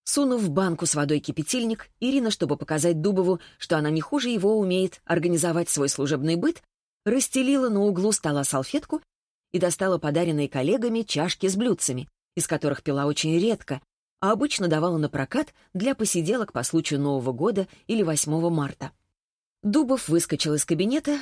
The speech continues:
чтобы через секунду вернуться с пачкой вафель «Снежок». Ирина, в принципе, терпеть не могла их пронзительно кислую белую начинку,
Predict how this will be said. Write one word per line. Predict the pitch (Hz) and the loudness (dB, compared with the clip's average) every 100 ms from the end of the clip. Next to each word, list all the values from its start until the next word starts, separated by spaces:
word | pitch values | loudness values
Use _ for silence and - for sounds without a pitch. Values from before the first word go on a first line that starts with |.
| 254 | -4
чтобы | - 175 160 | -2 -2 0
через | 170 160 | 0 0
секунду | - 160 - 240 214 | 0 0 0 0 2
вернуться | 175 170 175 180 156 | 2 2 0 0 -2
с | |
пачкой | - 165 170 - 147 | 0 -2 -2 -2 -2
вафель | 131 185 - 165 - _ | -2 -2 0 -2 -4 _
«Снежок». | - 202 208 147 135 - _ _ _ _ _ _ _ - | -4 0 0 0 -6 -16 _ _ _ _ _ _ _ -2
Ирина, | 185 196 175 | 0 0 -2
в | |
принципе, | - 226 185 - 139 | -2 -4 -2 -4 -4
терпеть | 170 151 233 190 | -2 -2 -2 -2
не | |
могла | 175 180 190 208 - _ | -2 0 0 -2 -4 _
их | 214 - | -6 -2
пронзительно | 180 180 196 196 151 147 | -2 0 0 -2 -2 -2
кислую | - 196 151 156 | -2 -2 0 0
белую | 143 185 160 | 2 2 2
начинку, | 143 147 - 311 294 | 0 -2 -2 -2 -2